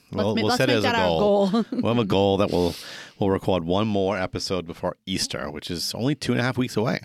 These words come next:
Speaker 2: That's
Speaker 1: right?
Speaker 2: crazy. Yeah.
Speaker 1: Yeah. So we'll make that our goal.
Speaker 2: Mm-hmm.
Speaker 1: And then, um, yeah, this was our only episode probably in March.
Speaker 2: Okay.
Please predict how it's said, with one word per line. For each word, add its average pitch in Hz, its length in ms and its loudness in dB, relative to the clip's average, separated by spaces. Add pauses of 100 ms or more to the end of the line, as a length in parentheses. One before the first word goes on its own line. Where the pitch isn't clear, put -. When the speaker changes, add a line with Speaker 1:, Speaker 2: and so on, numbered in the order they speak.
Speaker 2:
That's - 180 -8
Speaker 1:
right? 107 120 0
Speaker 2:
crazy. 160 500 -6 (380)
Yeah. 170 220 -4 (220)
Speaker 1:
Yeah. - 180 -16 (1600)
So 85 260 -4
we'll 87 140 -2
make 87 120 -2
that 92 140 -2
our 104 100 0
goal. 80 460 0 (100)
Speaker 2:
Mm-hmm. 185 380 -8 (300)
Speaker 1:
And 95 160 -8
then, 82 260 -6 (760)
um, 90 380 -12 (280)
yeah, 90 200 -6
this 92 160 -10
was 92 140 -2
our 90 120 0
only 87 200 0
episode - 340 -4
probably 87 360 -4
in 80 100 -8
March. 82 580 -6 (1600)
Speaker 2:
Okay. 208 240 -10